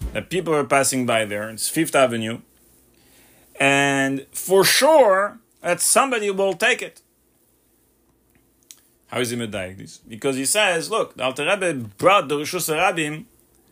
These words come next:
as a second example similar to the case of the Goy. What is the case of the Goy? The case of the Goy is that you left it in the house there.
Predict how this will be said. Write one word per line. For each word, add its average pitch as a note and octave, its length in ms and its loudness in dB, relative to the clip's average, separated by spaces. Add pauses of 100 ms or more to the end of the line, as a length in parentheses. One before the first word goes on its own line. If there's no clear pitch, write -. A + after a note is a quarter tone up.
(1080)
as D#3 260 2
a C#3+ 80 2
second G3+ 400 0
example E3 500 -2
similar G3 520 0
to E3+ 100 -8
the E3 140 -6
case F#3+ 260 2
of D#3+ 140 0
the D3 80 0
Goy. C3+ 340 4 (440)
What G3 140 -4
is A#3 120 -6
the G3 100 -4
case D3+ 240 -6
of B2+ 140 -8
the A2+ 80 -10
Goy? - 300 -18 (200)
The - 80 -8
case A#3 140 -2
of F#3 100 -4
the D3+ 80 -2
Goy F3 340 4
is E3 440 -6 (540)
that G#2+ 220 -2
you F#3+ 140 2
left C3+ 640 0
it B2+ 100 -2
in C3 80 -4
the C3 80 0
house E3+ 280 0
there. C3+ 260 -2